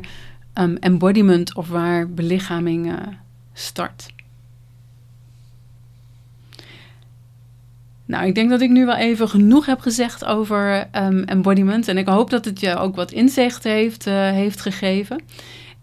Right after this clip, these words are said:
En dat je, ja, meer ook bij jezelf kunt nagaan van, "Hey, wanneer, wat zijn nou momenten waarop ik zelf eigenlijk, ja, mijn eigen heelheid helemaal omarm, inclusief alles wat er in mijn lijf, eh, gebeurt?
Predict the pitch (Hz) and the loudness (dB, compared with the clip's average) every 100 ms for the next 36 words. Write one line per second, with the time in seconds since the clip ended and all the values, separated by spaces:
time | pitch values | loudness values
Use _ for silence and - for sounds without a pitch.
0 | - - - 202 208 214 202 190 - - | -20 -14 -2 0 0 0 2 0 -2 -10
1 | - - - - - 233 233 180 190 226 | -20 -20 -20 -10 -4 -2 0 2 2 4
2 | 233 233 220 202 202 208 196 190 214 202 | 2 2 0 0 -2 -2 0 0 0 -2
3 | - 190 185 185 240 254 185 180 185 196 | -6 -4 0 0 0 -2 -2 -2 -2 -2
4 | 196 226 277 226 240 - 269 240 220 214 | 0 2 2 0 -4 -2 0 2 2 2
5 | 226 220 202 196 190 196 196 214 220 208 | 0 0 0 -2 -2 -6 -4 -2 -2 -2
6 | - 190 190 185 - - - - - - | -4 -2 -4 -6 -12 -20 -20 -20 -20 -20
7 | - - - 240 202 190 190 214 202 190 | -20 -20 -8 -2 2 2 0 -4 2 4
8 | 196 254 254 180 190 190 - 202 208 190 | 4 4 0 -2 -4 -8 -8 -2 2 4
9 | 185 180 - 196 190 - 240 196 170 - | 2 0 -2 -2 0 0 2 2 -2 -6
10 | - - 262 - 240 220 196 - 208 196 | -6 2 2 2 -2 -2 -4 -2 -2 0
11 | 190 190 190 - 180 175 175 196 190 175 | 0 -2 -2 0 0 2 2 0 -2 -6
12 | 170 170 170 156 165 80 - - | -6 -6 -10 -6 -6 -6 -10 -14